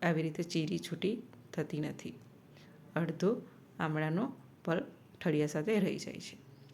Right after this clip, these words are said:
તો હવે આપણે મસાલા કરી દઈએ. તો સૌથી પહેલાં મેં બે મોટી ચમચી જેટલું જીરું લીધું છે. આપણે બધો મસાલો થોડો શેકી લઈશું. અહીંયા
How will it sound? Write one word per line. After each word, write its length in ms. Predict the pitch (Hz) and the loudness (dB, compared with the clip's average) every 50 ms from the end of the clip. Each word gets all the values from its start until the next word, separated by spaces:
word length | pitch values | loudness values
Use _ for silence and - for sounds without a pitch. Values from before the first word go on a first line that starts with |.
| - - - - - - | -20 -20 -20 -20 -20 -14
તો 80 | - 165 | -8 -6
હવે 140 | 165 160 160 | -4 -4 -4
આપણે 240 | 160 - - 165 160 | -4 -4 -2 0 0
મસાલા 420 | 151 156 156 - 165 160 170 175 175 | 0 0 0 0 0 2 2 2 2
કરી 160 | 180 175 175 180 | 2 2 2 4
દઈએ. 220 | 180 185 196 220 - - - - - - - - - - - - - - - - - - - - - - - - - - | 4 4 2 0 -2 -4 -12 -18 -20 -20 -20 -20 -20 -20 -20 -20 -20 -20 -20 -20 -20 -20 -20 -20 -20 -20 -20 -18 -10 -4
તો 60 | - 160 | -4 -2
સૌથી 360 | - 170 165 160 - 180 170 180 | 0 0 -2 0 0 0 2 2
પહેલાં 240 | 165 151 151 151 156 | 4 4 2 2 2
મેં 180 | 170 214 240 - - - - - - - - - - - - - - - - - - - - - - - - - - - - - - - - - - - - 170 | 0 0 -2 -4 -8 -16 -20 -20 -20 -20 -20 -20 -20 -20 -20 -20 -20 -20 -20 -20 -20 -20 -20 -20 -20 -20 -20 -20 -20 -20 -20 -20 -20 -20 -20 -20 -20 -8 0 4
બે 80 | 170 185 | 4 6
મોટી 320 | 185 175 170 170 180 170 - | 6 6 4 4 2 2 2
ચમચી 320 | 165 160 151 - 175 147 160 | 0 0 0 0 0 0 0
જેટલું 220 | 156 - 147 143 151 | 0 0 0 0 0
જીરું 260 | 151 147 151 156 165 180 | 0 0 2 2 4 4
લીધું 220 | 180 170 185 180 | 4 4 4 2
છે. 160 | 175 - 190 185 - - - - - - - - - - - - - - - - - - | 2 2 0 0 0 -4 -12 -20 -20 -20 -20 -20 -20 -20 -20 -20 -20 -20 -20 -16 -10 -8
આપણે 200 | 170 160 165 175 | -4 -4 -2 0
બધો 220 | 165 160 156 165 165 160 | 2 2 2 2 2 0
મસાલો 280 | 165 - - 165 165 165 170 | 0 0 0 0 0 0 2
થોડો 160 | 175 185 262 285 - - - - - - - - | 2 2 2 0 -2 -8 -18 -20 -20 -20 -20 -6
શેકી 340 | - - 170 160 - - - | 0 2 2 2 2 0 -4
લઈશું. 360 | - - - - - - - - - - - - - - - - - - - - - - - | -4 -4 -6 -6 -8 -8 -10 -14 -16 -20 -20 -20 -20 -20 -20 -20 -20 -20 -20 -20 -12 -6 -4
અહીંયા 220 | 170 170 - - | -4 -2 -4 -6